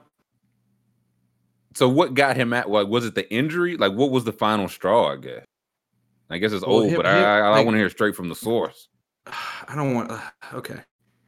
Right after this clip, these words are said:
Speaker 2: Him and Stefanski didn't like each other. It went way past anything that, like, a lot of the public knows. Um, it started even after the playoff win. Andrew Berry was like, "I'm not gonna pay this dude." Which, like,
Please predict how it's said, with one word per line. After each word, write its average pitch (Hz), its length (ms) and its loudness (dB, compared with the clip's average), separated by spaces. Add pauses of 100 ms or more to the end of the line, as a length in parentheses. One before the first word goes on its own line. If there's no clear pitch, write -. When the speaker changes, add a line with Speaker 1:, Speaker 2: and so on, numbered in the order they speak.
(600)
Speaker 2:
Him 185 140 2
and 196 80 2
Stefanski 147 640 0
didn't 127 220 0
like 113 200 -6
each - 120 -14
other. 113 260 -10 (140)
It 135 100 2
went 147 240 2
way 135 180 8
past 120 640 -2 (180)
anything 120 520 -2
that, 104 120 -6 (300)
like, 110 200 -6
a 120 80 -6
lot 110 160 -4
of 107 60 -4
the 107 60 -4
public 104 340 -6
knows. 104 400 -4 (380)
Um, 107 460 0
it 113 120 2
started 110 680 4 (600)
even 233 280 6
after 135 320 2
the 127 100 4
playoff 131 460 4
win. 170 380 4 (340)
Andrew 139 260 4
Berry 127 300 8
was 113 180 0
like, 101 240 -6 (640)
"I'm 120 160 2
not 110 200 0
gonna 101 140 -8
pay 101 220 -8
this 101 160 -12
dude." - 260 -12 (280)
Which, 127 260 2
like, 120 300 2